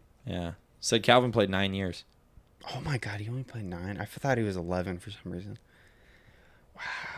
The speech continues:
Speaker 2: Calvin, really? I can't believe
Speaker 1: But you
Speaker 2: I
Speaker 1: gotta
Speaker 2: saw
Speaker 1: think, Calvin retired six years ago now.
Speaker 2: Yeah.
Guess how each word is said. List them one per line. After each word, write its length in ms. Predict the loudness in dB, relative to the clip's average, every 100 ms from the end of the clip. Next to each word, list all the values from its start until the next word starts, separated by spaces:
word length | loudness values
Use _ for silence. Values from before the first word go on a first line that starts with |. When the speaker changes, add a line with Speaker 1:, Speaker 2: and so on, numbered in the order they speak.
| -12 -16 -18 -20 -20 -20 -20 -20 _ _ -20 -20 -20 -20 -18
Speaker 2:
Calvin, 480 | -10 -6 -4 -2 -2
really? 540 | 0 0 0 -2 -2 -6 -16 -20 -4 4
I 80 | 6
can't 220 | 6 6
believe 300 | 8 8 4 -6 -12 -12 -14 -18 -20 -2 4
Speaker 1:
But 100 | 12
you 40 |
Speaker 2:
I 20 |
Speaker 1:
gotta 160 | 12 12
Speaker 2:
saw 40 | 12
Speaker 1:
think, 220 | 10 10
Calvin 320 | 10 10 8
retired 680 | 6 10 12 12 12 10 8
six 340 | 10 10 8
years 220 | 10 10
ago 200 | 10 8
now. 260 | 6 -4 -6
Speaker 2:
Yeah. 560 | 2 6 8 10 8